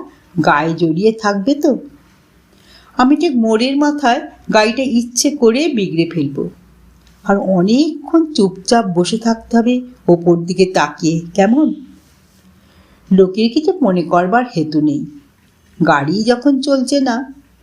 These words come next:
সত্যি রানী, তোমাদের বাড়ি সেই জনারণ্য ভেদ করিয়া কখন যে দেখা হবে।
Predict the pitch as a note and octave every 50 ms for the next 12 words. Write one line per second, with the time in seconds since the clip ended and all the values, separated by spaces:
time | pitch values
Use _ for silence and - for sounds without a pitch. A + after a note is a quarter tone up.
0 | _ _ _ _ _ _ _ _ _ _ _ _ _ _ _ _ - - - -
1 | - D4 D4 D4 D4 - C4 A3 G3 D#3+ D3+ E3 F3 F3+ F3 - - _ _ _
2 | _ _ _ _ _ _ - - B3+ C4+ C4+ A#3+ C4 C4 B3 A3 G3 G3 A3 A#3
3 | A#3 - C#4 C4 G3 A3+ G#3 F#3+ F#3 G3 G3+ A3+ A#3 A#3+ A#3+ B3+ B3 - G3 F#3+
4 | F#3+ F#3+ - - - B3+ A#3+ B3 A#3 F#3+ F#3 G#3+ A3+ - _ _ _ _ _ _
5 | _ - - F#3+ E3+ E3 F3 - G3 A3 A#3+ B3+ D#4 D#4 - C#4 C4 B3+ B3+ -
6 | D#4 D4+ D4 D#4 D4+ C4 B3